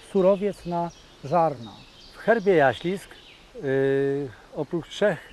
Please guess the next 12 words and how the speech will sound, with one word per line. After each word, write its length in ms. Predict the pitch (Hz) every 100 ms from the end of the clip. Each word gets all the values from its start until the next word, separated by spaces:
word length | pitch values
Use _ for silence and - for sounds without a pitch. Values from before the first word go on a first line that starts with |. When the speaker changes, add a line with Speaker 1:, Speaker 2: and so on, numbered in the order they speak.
| -
Speaker 2:
kamieni 520 | 156 165 175 151 151 151
żarnowych 640 | 120 139 127 135 147 180 - - - - -
mamy 360 | 156 165 165 165 - -
dwa 380 | 127 120 170 175
skrzyżowane 840 | 147 - - 151 139 156 143 127 110 - - - -
oskary, 560 | 160 - 143 135 160 - - - - -
oskardy, 540 | 139 - 139 135 175 - 190 156 156
y, 40 |
służące 520 | - 151 196 202 196
do, 320 | 156 165 170 165 - - - - -
y, 160 | 156
wyrabiania, 680 | 135 208 175 165 156 156 156